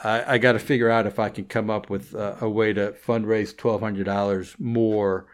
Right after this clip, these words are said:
or I'll just run Philly or something else around that time. So there's no doubt that I am running a marathon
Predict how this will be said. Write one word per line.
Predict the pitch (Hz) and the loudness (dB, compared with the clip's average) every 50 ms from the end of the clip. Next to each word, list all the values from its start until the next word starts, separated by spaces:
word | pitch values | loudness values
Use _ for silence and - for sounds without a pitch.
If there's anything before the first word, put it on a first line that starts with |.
| - - - - _ _ | -20 -20 -20 -20 _ _
or | - 151 131 120 117 113 110 | 2 4 6 8 8 8 6
I'll | 107 107 98 | 4 2 0
just | 104 104 95 - | -2 -6 -6 -4
run | 107 104 101 95 | -4 -4 -4 -4
Philly | 98 - - 104 98 95 95 92 - | -6 -4 -2 -2 0 0 -2 -4 -4
or | - 127 110 107 104 101 101 98 95 92 | -4 -2 -2 0 0 0 0 0 -2 -2
something | - - 113 98 - - 98 92 | -4 -4 -4 -4 -4 -6 -6 -6
else | 95 92 90 85 - - - - - - - | -4 -6 -6 -8 -8 -12 -16 -18 -20 -12 -8
around | 104 98 95 92 90 | -6 -6 -6 -6 -8
that | 90 90 - | -10 -10 -12
time. | - - 90 82 80 95 - | -10 -10 -10 -10 -10 -12 -12
So | - - 110 104 95 92 - - - - - - | -4 -2 -2 -2 -2 -6 -8 -16 -18 -18 0 8
there's | 131 131 131 120 - | 8 8 8 8 4
no | 120 135 143 156 160 160 160 147 | 2 8 12 12 12 12 12 10
doubt | 131 151 139 131 127 131 127 - | 8 6 8 8 6 6 2 0
that | - 120 113 | 0 0 2
I | 117 113 | 4 2
am | 113 110 107 | 2 2 2
running | 113 113 113 107 104 | 2 2 2 2 0
a | 104 | 0
marathon | 104 104 110 117 110 - - 131 135 143 147 156 170 | 0 2 2 2 2 0 0 0 0 0 -2 -4 -6